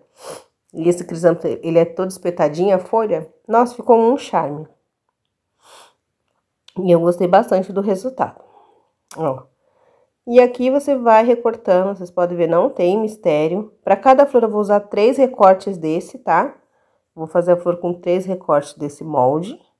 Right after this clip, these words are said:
E pro botãozinho, como vocês viram na foto aí no início do vídeo, eu vou usar um só,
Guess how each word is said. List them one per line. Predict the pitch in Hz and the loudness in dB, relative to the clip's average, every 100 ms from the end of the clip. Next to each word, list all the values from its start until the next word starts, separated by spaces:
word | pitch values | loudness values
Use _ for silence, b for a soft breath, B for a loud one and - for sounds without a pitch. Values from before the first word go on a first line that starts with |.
| _ _ _ _ _ _ _ _ _ _ _ _ _ | _ _ _ _ _ _ _ _ _ _ _ _ _
E | 220 240 | 2 2
pro | 294 | 4
botãozinho, | 233 196 214 214 208 208 262 | 4 4 6 4 4 0 2
como | 220 196 | 0 -2
vocês | 202 180 | -4 -2
viram | 175 170 | 0 2
na | 165 160 | 2 2
foto | 165 156 156 | 2 2 2
aí | 156 165 | 0 0
no | |
início | 165 156 160 | -2 -4 -6
do | 170 196 | -8 -6
vídeo, | 185 214 240 240 | -4 -4 -4 -4
eu | 202 208 | -2 2
vou | 220 | 2
usar | 220 233 226 | 4 2 2
um | 214 247 | -2 -2
só, | - - 160 - _ | -2 0 0 -2 _